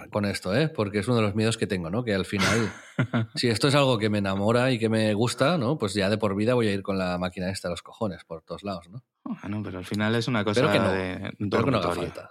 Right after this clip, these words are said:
Speaker 1: ahora mismo.
Speaker 2: A no ser que te hagas como el, el vídeo de Beckham durmiendo, ¿sabes? Te pongas a streamearte tú en tu dormitorio, pues la gente tampoco <laughs>
Speaker 1: Bueno, imagínate.
Speaker 2: Ya, ya.
Speaker 1: El C-, cepap influencer, tío.
Speaker 2: <laughs> Bueno, hay muchos haciendo,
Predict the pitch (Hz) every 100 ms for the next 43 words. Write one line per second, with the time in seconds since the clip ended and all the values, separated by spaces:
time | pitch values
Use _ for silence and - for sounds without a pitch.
0 | _ 92 90 - - - 101 98 107 110
1 | 107 107 104 110 107 104 104 - 101 98
2 | 104 98 92 95 98 104 98 101 95 95
3 | 95 95 98 101 98 131 - 101 117 -
4 | - - - - 98 101 101 98 107 101
5 | 98 98 98 95 101 101 98 95 98 95
6 | 98 95 98 95 - - 87 90 90 92
7 | 87 82 - - 90 90 - - - -
8 | - - _ _ - - - 117 - 110
9 | - - _ - 65 85 78 78 87 80
10 | 107 - _ _ _ _ 113 117 117 -
11 | 101 - - - 113 120 - 117 101 98
12 | 95 78 - 85 - - - - - -
13 | _ - - 190 - - - 214 - -
14 | - 123 123 117 113 113 139 117 110 107
15 | 104 107